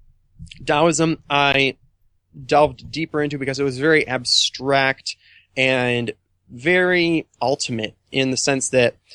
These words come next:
it was so abstract. I found it very enlightening. It was just a, a very ultimate philosophy. And then I got into Taoist. And after getting to the philosophical side, which is more foundational, I got into the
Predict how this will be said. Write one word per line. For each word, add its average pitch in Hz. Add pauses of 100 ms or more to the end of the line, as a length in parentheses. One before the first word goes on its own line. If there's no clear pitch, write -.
(360)
it 120
was 117
so 120
abstract. 110
I 117
found 127
it -
very 123
enlightening. 117
It -
was 117
just - (320)
a, 143
a 147
very 170 (120)
ultimate 135
philosophy. 120 (760)
And 143 (160)
then 139
I 143
got 143
into 135
Taoist. 131 (440)
And 156
after 156
getting 170
to 156
the 139
philosophical 143 (240)
side, 120 (340)
which 135
is 127
more 143
foundational, 123
I 120
got 123
into 120
the 120